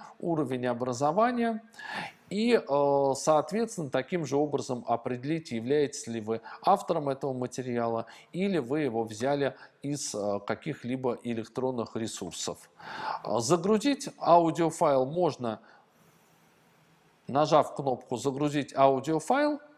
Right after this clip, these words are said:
и этот аудиофайл у вас обязательно должен быть загружен либо в папочке "Загрузки",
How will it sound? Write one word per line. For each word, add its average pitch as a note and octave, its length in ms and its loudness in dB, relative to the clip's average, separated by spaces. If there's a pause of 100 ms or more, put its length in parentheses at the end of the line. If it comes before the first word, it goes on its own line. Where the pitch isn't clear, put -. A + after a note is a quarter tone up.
(340)
и F3 80 0
этот E3+ 320 2
аудиофайл D#3 680 4
у D#3+ 40 2
вас D3 240 2
обязательно D3+ 600 -2
должен D3 380 -2
быть D3+ 260 -2 (200)
загружен C#3 720 -2
либо B2 440 -4 (160)
в - 120 -18
папочке C3 500 0
"Загрузки", G3 800 -2